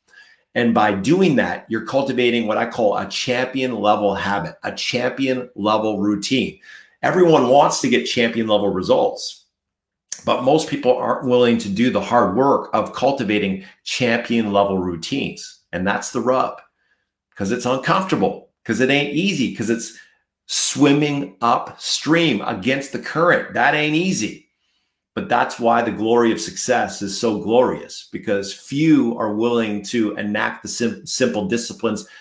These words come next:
of success for long enough to get to the top of the mountain.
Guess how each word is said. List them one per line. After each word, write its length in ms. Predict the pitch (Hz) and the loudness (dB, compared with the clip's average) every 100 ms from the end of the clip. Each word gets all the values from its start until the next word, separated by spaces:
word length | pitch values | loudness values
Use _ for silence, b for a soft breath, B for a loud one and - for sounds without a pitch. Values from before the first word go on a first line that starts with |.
| B | B
of 140 | 117 - | -4 -2
success 760 | - - - 139 127 110 - B B | -6 -4 0 2 2 -2 -8 B B
for 160 | - 101 | -4 0
long 380 | 98 131 170 | 2 2 2
enough 400 | 123 90 98 - _ _ _ | 0 0 -4 -8 _ _ _
to 100 | - | -8
get 240 | 104 113 117 | 0 0 0
to 80 | 104 | -6
the 80 | |
top 320 | 101 110 95 95 | -6 -4 -4 -4
of 60 | |
the 60 | 92 | -4
mountain. 480 | 92 92 - - | -4 -6 -10 -16